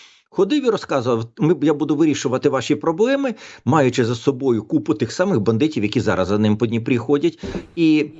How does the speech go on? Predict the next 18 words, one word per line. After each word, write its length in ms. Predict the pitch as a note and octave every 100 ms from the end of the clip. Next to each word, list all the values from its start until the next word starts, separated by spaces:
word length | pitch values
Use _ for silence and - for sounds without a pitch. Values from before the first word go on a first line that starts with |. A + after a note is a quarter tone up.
| - _
будете 560 | B2+ G3+ G#3+ A3+ - F3
ви 140 | E3
мені 240 | E3+ E3+ E3+
платити». 600 | E3+ D#3+ F3 E3+ - -
І 240 | D#3+ D#3 -
він 260 | A2+ D#3+
зараз 400 | A2 A2+ A2 -
робить 280 | - G2 A#2
те 100 | -
саме, 300 | - G3+ F3
тільки 280 | A2 A#2+ B2
зараз 340 | A#2+ F3+ -
він 220 | D3 D3 A#2+ - -
козиряє 600 | - B2 D3 C3 F#2 F2
депутатським 640 | E2+ A2 B2+ A2 A2 - A2
мандатом, 540 | A#2+ D3 A3 A#3 A3
недоторканністю 800 | A2 G#2 G#2+ G2 - C#3 D3 F3
офіційною, 600 | E3 F#3 F3+ G3+ G3+ G3+